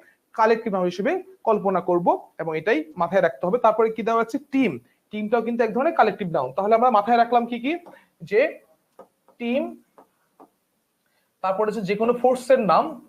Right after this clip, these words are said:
ধরেন পুলিশ, আহ, আর্মি, এগুলো সবগুলি থাকবে। তারপর হচ্ছে এখানে ক্লাস, তারপর হচ্ছে এখানে কমিটি, কমিটি মানেটা খেয়াল করতে হবে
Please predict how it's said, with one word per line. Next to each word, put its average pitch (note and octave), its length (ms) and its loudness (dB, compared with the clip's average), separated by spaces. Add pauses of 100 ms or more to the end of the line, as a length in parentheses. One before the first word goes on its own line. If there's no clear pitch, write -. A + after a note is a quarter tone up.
(160)
ধরেন F#3+ 260 2
পুলিশ, F#3+ 380 -2 (540)
আহ, D3 400 2
আর্মি, F3+ 640 2
এগুলো F3 200 -4
সবগুলি F3 400 2
থাকবে। F3 320 2
তারপর F#3 320 4
হচ্ছে F#3 160 -4
এখানে F#3 200 -2 (140)
ক্লাস, E3 600 4 (640)
তারপর F3 320 0
হচ্ছে F3+ 180 -4
এখানে F3+ 420 -2 (280)
কমিটি, G3 600 0 (380)
কমিটি F#3+ 260 -4
মানেটা G3 220 2
খেয়াল F#3 220 2
করতে F#3+ 240 -2
হবে F#3+ 340 4